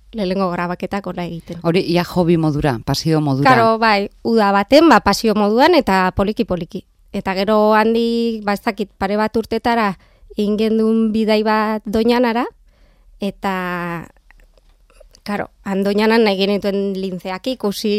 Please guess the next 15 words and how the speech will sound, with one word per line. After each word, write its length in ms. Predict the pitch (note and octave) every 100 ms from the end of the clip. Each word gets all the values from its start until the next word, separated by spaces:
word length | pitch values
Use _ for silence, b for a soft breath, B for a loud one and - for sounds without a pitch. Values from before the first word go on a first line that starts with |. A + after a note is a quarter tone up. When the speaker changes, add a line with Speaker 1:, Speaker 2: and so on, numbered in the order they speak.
| G3
Speaker 1:
eta 220 | G3+ G3
danetik, 460 | F3 F#3+ F#3+ F3+ -
ez? 80 | A#3+ -
Zean, 220 | F3+ F3+ E3 B3+
gauza 220 | F#3 G3
pilo 240 | - F#3 F#3+
bat 160 | F3
dauz. 220 | F#3 F3 - b b b b b b _
Eta 220 | G3+ F#3+
eraman 240 | F#3+ G3+ G3+
gendun 260 | G#3 G#3 G#3
gure 840 | G#3 G3+ G3+ G3+ G#3 G#3 G3+ G3+ G3
bideokamara 640 | G#3 G3+ G#3+ G#3+ G3+ G3+
be 60 | A#3
bai, 320 | D4 D#4